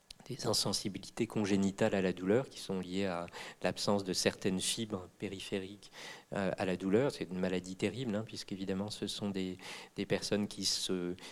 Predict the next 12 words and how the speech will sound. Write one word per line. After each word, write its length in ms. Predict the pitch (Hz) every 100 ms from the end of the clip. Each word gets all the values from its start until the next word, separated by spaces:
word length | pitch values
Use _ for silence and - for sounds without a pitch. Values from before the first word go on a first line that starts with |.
| -
mutilent 640 | 98 98 98 - 113 110 90
involontairement 760 | 101 90 95 95 107 104 127 143
puisqu'ils 520 | - - - 98 92
ne 260 | 90 90 90
bénéficient 680 | 87 98 95 - - - 101
pas 260 | - 107
du 160 | 98 90
signal 400 | - 98 95 92
d'alerte 500 | 95 98 107 - -
de 80 | 95
la 120 | 92
douleur. 400 | 92 92 104 135